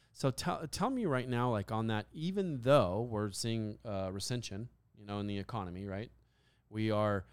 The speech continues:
seeing, uh, some of their <laughs> offers, uh, not be as aggressive as they once were.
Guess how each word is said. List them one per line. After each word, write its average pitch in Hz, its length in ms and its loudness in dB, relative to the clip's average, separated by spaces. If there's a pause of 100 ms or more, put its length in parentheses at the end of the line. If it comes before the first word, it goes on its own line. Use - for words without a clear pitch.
(140)
seeing, 117 600 2
uh, 104 240 0
some 120 180 -4
of 113 60 -2
their 107 140 0
<laughs> 110 120 2
offers, 110 560 -4 (680)
uh, 95 500 -2 (120)
not 113 240 -4
be 113 120 2
as 104 100 0
aggressive 110 440 -2
as 101 120 -4
they 104 120 -4
once 98 320 -6
were. 92 240 -6